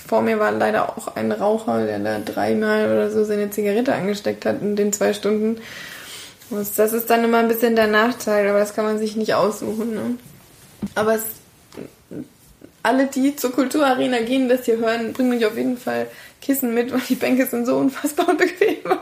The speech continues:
Das ist wirklich richtig schlimm. Aber,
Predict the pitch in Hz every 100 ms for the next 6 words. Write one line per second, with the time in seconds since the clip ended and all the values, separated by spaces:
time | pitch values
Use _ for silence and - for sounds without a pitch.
0 | - 587 587 440 - 320 294 277 262 254
1 | 262 254 254 233 240 247 247 269 - -
2 | - - - _ - 240 233 233 233